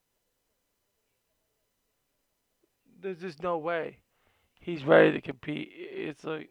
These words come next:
no. He just left the company, this all, and he was injured. He ju-, he needs to sit down and have an actual break and doing something with his life and try to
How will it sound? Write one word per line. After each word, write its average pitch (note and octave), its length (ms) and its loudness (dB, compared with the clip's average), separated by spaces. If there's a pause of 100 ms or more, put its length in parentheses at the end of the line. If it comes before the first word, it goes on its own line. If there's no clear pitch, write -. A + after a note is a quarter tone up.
no. D#3+ 380 -6 (2500)
He D3+ 220 -8
just E3 320 -4
left E3 180 0
the D#3+ 100 -16
company, D3+ 680 -14 (260)
this E3 240 -12
all, F3 280 -4
and D3 320 -14
he D3+ 100 -12
was D#3 140 -8 (120)
injured. D#3 440 -10 (800)
He F3 200 -10
ju-, F#3+ 180 -8
he F3+ 200 -6
needs G3 220 -10
to E3+ 280 -2
sit - 320 -6
down D#3+ 380 0
and D#3 160 -12
have - 360 -12 (180)
an D3+ 180 -4
actual D3 500 2
break C#3+ 380 -8
and C3+ 140 -20
doing C#3+ 280 -10
something D3+ 480 -12
with D3 80 -12
his C#3+ 220 -16
life C#3+ 260 -4 (160)
and D3 100 -14
try D3+ 180 -2
to C#3+ 140 -6